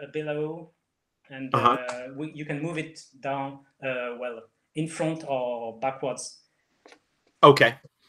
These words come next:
Speaker 2: Okay.
Speaker 1: But,
Speaker 2: And
Speaker 1: well, in fact, I did never use the, the movement. I just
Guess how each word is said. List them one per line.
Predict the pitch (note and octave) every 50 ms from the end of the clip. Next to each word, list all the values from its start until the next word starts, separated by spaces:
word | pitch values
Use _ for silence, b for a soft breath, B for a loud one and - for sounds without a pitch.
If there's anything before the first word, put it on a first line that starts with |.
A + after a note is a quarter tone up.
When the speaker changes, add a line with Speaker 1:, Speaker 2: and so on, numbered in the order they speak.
| _ - _ _ -
Speaker 2:
Okay. | E3 C#3 C3 C3+ D3+ C3 C#3 C#3 C3+ b b b b b _ _
Speaker 1:
But, | E3 E3
Speaker 2:
And | E3 D#3+ D#3+ D#3 D#3 D3+ D3+ -
Speaker 1:
well, | D#3+ D#3 D#3
in | E3 E3 -
fact, | F#3+ F3 E3+ -
I | D#3 D#3+
did | D3+ E3 F#3 - - D#3
never | D3 D#3+ E3 D#3+ D3+
use | D3 D3 D3+ D3+ D3 C#3 C#3+
the, | - C3 B2+ B2+ B2+ B2 B2 A#2+
the | B2+ C3 C3+
movement. | C3+ C#3 C3 C3 B2 A#2 - _ _ _ -
I | B2+
just | - - C#3 C#3 - - -